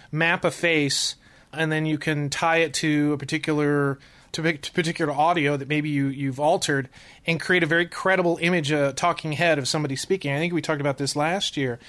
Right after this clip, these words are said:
And, you know, this is something that you've got on your radar. This is, this is something we need to be paying attention to. And this seems like it, it would, it, it's something that you could see when you, when you think about the lead up to the twenty sixteen election and how much crazy fake content we saw on social media.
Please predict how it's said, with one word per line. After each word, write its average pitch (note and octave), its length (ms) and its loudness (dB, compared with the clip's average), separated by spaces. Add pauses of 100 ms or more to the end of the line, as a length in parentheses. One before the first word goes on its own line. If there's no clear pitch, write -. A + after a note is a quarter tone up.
(320)
And, E3+ 400 2
you E3+ 100 0
know, E3 80 2
this G#3 220 0
is A3 80 0
something F3 340 0
that D3+ 160 -4
you've D#3 100 -6
got D3+ 280 2
on D3 120 0
your C#3+ 200 0
radar. D3 260 2
This C3 140 -4
is, D3 160 -4
this F#3+ 180 -4
is F3 100 -2
something D#3+ 280 -2
we D3+ 80 0
need D3 100 0
to C3+ 60 -6
be C3+ 120 0
paying C3 220 -2
attention C3 440 -6
to. C3 120 -10
And B2+ 100 -6
this C#3 120 -4
seems F3 220 0
like D#3 120 0
it, C#3 120 -6 (300)
it E3+ 100 0
would, D#3+ 180 -2
it, E3+ 180 -4
it's E3+ 180 -2
something A3 320 2
that F#3 200 0
you E3+ 80 -8
could D#3 120 -2
see E3 360 2
when D3 120 -2
you, D3 200 -8
when D3+ 80 -2
you C#3+ 80 -4
think G#3+ 160 -2
about G3 160 0
the D#3+ 80 -6
lead D#3+ 180 0
up D#3 140 0
to D#3 140 -4
the C#3 200 0 (420)
twenty F#3 220 2
sixteen D#3 840 0 (340)
election E3+ 520 2
and C#3+ 120 0
how E3 100 2
much D#3 240 -4
crazy D#3 920 0
fake D#3 380 -2
content E3 520 -2
we C#3+ 100 -6
saw D#3 280 0
on C#3+ 120 -2
social C#3+ 360 -2
media. D3 520 0